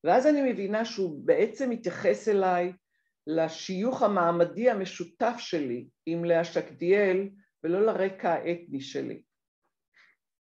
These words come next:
המפגש הקצר הזה מציף לא רק פערים מעמדיים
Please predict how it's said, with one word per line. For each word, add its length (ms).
המפגש 420
הקצר 420
הזה 240
מציף 520
לא 120
רק 320
פערים 540
מעמדיים 1000